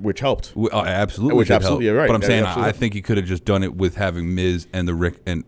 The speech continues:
Speaker 2: and the Ricochet, the Miz and
Speaker 1: Mm-hmm.
Speaker 2: Ricochet
Speaker 1: Mm-hmm.
Speaker 2: in one-on-one match for
Speaker 1: I think
Speaker 2: number
Speaker 1: you,
Speaker 2: one contender
Speaker 1: you
Speaker 2: match.
Speaker 1: can do that.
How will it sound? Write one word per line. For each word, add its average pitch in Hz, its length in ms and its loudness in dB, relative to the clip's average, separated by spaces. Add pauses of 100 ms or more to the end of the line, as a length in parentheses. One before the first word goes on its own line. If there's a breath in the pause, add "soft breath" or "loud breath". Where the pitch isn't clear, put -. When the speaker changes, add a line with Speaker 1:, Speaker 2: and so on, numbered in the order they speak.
Speaker 2:
and 78 160 -8
the 76 60 -8
Ricochet, 76 500 -10
the 82 240 -2
Miz 95 340 2
and 101 100 -4
Speaker 1:
Mm-hmm. 90 80 0
Speaker 2:
Ricochet 82 480 -4
Speaker 1:
Mm-hmm. 85 580 -10
Speaker 2:
in 82 260 -4
one-on-one 85 560 -4
match 80 240 -8
for - 380 -10 (320)
Speaker 1:
I 117 80 0
think 143 140 -2
Speaker 2:
number - 160 2
Speaker 1:
you, 107 60 4
Speaker 2:
one 101 120 2
contender 92 280 -2
Speaker 1:
you 135 80 2
Speaker 2:
match. 139 100 2
Speaker 1:
can 147 100 -2
do 127 140 2
that. 90 260 0